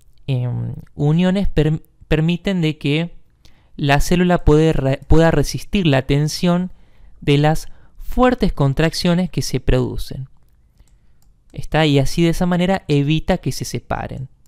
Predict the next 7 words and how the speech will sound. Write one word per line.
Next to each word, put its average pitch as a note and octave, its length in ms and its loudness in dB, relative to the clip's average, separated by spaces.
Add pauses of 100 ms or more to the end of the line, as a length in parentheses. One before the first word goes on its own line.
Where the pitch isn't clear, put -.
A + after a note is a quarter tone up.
(120)
Bueno, A#2 560 -12 (1500)
esto - 260 -2
es D#3 60 2
lo C#3+ 140 0
que D3+ 140 -2
estaría C3+ 360 -4
conformando C#3+ 920 -4